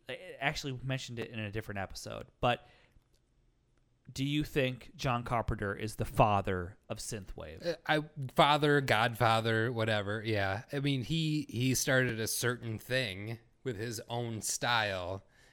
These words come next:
Speaker 2: that, uh, is now being carried on. And, and he,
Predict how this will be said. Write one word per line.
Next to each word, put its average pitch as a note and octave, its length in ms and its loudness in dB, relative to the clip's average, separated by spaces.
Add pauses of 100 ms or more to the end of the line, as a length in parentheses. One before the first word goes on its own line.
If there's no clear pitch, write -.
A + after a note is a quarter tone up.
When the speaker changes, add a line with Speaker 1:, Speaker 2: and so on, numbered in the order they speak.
(180)
Speaker 2:
that, G#2 300 -8
uh, F2 340 -6
is A#2+ 360 -8
now B2 240 2
being G#2 340 -2
carried G2+ 420 -4
on. F#2 260 -6 (100)
And, G#2 240 -8 (280)
and B2+ 160 -4
he, B3 380 2